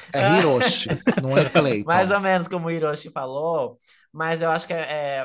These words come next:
Speaker 2: é, é mais ou menos isso, né? Tipo, insistência é algo que, tipo assim, às vezes, é, deu errado, e aí você ainda tá insistindo naquilo, e persistência é algo que não necessa-, necessariamente deu errado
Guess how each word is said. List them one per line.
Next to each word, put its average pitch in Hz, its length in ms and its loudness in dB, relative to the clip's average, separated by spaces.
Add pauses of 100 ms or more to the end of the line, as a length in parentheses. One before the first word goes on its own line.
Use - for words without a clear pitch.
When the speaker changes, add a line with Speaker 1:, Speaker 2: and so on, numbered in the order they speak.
Speaker 2:
é, 147 40 -8
é - 20 -8
mais 135 180 -8
ou 135 60 -8
menos 131 180 -6
isso, 160 220 -8
né? 147 140 -4
Tipo, 135 240 -12
insistência 143 760 -6
é 143 180 -2
algo 127 280 -4
que, 143 100 -20
tipo - 180 -10
assim, 131 320 -6
às 113 140 -8
vezes, 127 440 -10 (400)
é, 117 380 -2
deu 127 240 -4
errado, 123 840 -4 (840)
e 147 140 -4
aí 135 400 -2
você 160 340 -6
ainda 147 200 -6
tá 165 200 -6
insistindo 208 460 -8
naquilo, 175 880 -6 (680)
e 170 120 -4
persistência 175 1120 -2
é - 40 0
algo 156 200 -2
que 180 100 -10
não 175 200 -4
necessa-, 190 520 -6
necessariamente 151 640 -8
deu 151 160 0
errado 139 760 -4